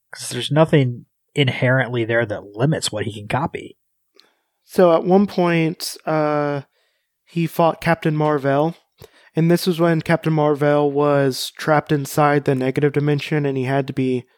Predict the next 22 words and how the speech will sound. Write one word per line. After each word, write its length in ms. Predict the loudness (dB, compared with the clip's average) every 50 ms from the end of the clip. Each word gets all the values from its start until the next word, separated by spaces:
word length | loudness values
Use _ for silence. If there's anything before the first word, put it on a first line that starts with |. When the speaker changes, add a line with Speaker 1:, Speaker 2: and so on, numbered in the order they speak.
| _ _ _ _ _
Speaker 2:
summoned, 760 | -16 -4 0 0 0 2 2 0 0 0 0 -2 -4 -6 -10 -18 _ _ _ _ _ _ _ _ _ _ _ _ _ -4
uh, 300 | 0 0 2 2 0 -2 -2 0
and 600 | 2 2 4 2 2 0 0 -4 -6 -10 -14 -20 _ _
possess, 720 | -2 0 0 0 2 2 2 2 2 0 -4 -8 -10 -12 -16 _ _ _ _ _ _ _ _ _ _ _ _ _
or 100 | -4 0
no, 240 | 2 2 2 2 2 0
displace, 800 | 0 0 0 0 -2 -4 -2 0 0 0 0 -2 -6 -10 -10 -12 -16 _ _ _ _ _ _ -4
uh, 240 | -2 0 0 0 -2 -6 -8 -12 _ _ _ _
Rick 260 | 0 0 0 0 0
Jones. 580 | 0 0 2 2 2 0 -2 -4 -8 -12 -14 -16 _ _ _ _ _ _ _ _
So 160 | -2 0 2
he 80 | 2 2
tried 300 | 0 2 2 2 4 4
to 80 | 2 0
copy 320 | 2 0 0 2 2 0
the 120 | 0 2
Negaband, 840 | 0 0 0 0 0 0 2 2 2 2 2 0 -2 -4 -6 -10 -14 -20 _ _ _ _ _ _ _ _ _ _ _ _ _ _ _ _ _ _ _ _ _ -4
eh, 140 | -4 -2 0
uh, 160 | 2 2 2
that, 380 | 2 4 4 4 2 2 -2 _ _ _ _ -8
that 200 | -8 -6 -4 0
Marvel 640 | 0 0 0 2 0 0 2 2 0 -2 -4 -8